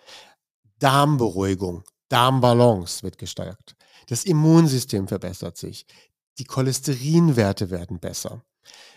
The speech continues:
Man generiert auch weniger Bauchfett. Man hat ja eben auch längere Fettverbrennungsphasen. Nach dem Mittagessen, berichten die meisten, sind sie nicht mehr müde. Wenn sie denn dann mal Mittag essen,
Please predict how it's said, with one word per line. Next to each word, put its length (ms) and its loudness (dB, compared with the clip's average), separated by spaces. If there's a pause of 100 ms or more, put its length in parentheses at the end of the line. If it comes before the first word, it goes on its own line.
(240)
Man 300 -4
generiert 560 2
auch 300 0 (500)
weniger 400 0
Bauchfett. 720 -2 (320)
Man 160 -14
hat 140 -10
ja 100 -6
eben 180 -10
auch 120 -16
längere 340 -2
Fettverbrennungsphasen. 1120 -6 (840)
Nach 400 0
dem 180 4
Mittagessen, 680 0
berichten 380 -4
die 100 0
meisten, 440 0
sind 240 2
sie 120 0
nicht 260 -4
mehr 120 6
müde. 400 4
Wenn 220 6
sie 120 4
denn 200 0
dann 140 -2
mal 120 -2
Mittag 320 -2
essen, 400 -6